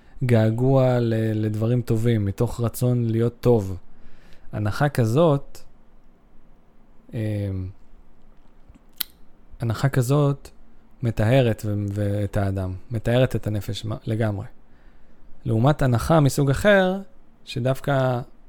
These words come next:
אה, פוגעת באדם, שזה ההנחה שאדם נאנח על, אה,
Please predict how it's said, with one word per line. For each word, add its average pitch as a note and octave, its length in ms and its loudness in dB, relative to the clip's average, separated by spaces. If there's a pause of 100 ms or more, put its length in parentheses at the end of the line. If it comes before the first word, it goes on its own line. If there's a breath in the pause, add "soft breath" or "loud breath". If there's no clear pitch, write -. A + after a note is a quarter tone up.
(260)
אה, A#2 40 -6 (640)
פוגעת C3+ 420 6
באדם, G2+ 460 -4
שזה G#2+ 280 -4
ההנחה G#2+ 320 -2
שאדם B2+ 340 0
נאנח B2 420 -2
על, A2 160 -2
אה, G2+ 140 -4